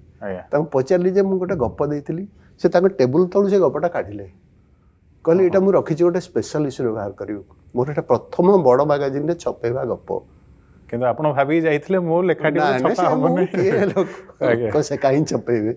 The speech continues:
Speaker 1: ଆଜ୍ଞା।
Speaker 2: ତାପରେ ସେଇଟା ମୋତେ ଏତେ ଏନକରେଜମେଣ୍ଟ କଲା,
Speaker 1: ଆଜ୍ଞା।
Speaker 2: ଆଉ ସେ ସେଇଥିରେ ମୋତେ ଜୀବନ ପୁରସ୍କାର ବି ଦେଇଥିଲେ ପ୍ରଥମେ।
Speaker 1: ଆହା।
Speaker 2: ଆଉ ମୁଁ ତାପରେ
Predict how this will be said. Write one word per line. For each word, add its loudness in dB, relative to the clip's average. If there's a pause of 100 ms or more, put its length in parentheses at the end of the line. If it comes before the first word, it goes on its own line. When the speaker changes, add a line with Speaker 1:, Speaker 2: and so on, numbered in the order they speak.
(120)
Speaker 1:
ଆଜ୍ଞା। 2 (120)
Speaker 2:
ତାପରେ 0
ସେଇଟା 2
ମୋତେ 0
ଏତେ 0
ଏନକରେଜମେଣ୍ଟ 0
କଲା, 2 (100)
Speaker 1:
ଆଜ୍ଞା। -2
Speaker 2:
ଆଉ 4
ସେ 2
ସେଇଥିରେ 0
ମୋତେ 0
ଜୀବନ 0
ପୁରସ୍କାର -2
ବି -6
ଦେଇଥିଲେ -2
ପ୍ରଥମେ। -6 (280)
Speaker 1:
ଆହା। -8
Speaker 2:
ଆଉ 2 (1040)
ମୁଁ 0
ତାପରେ 0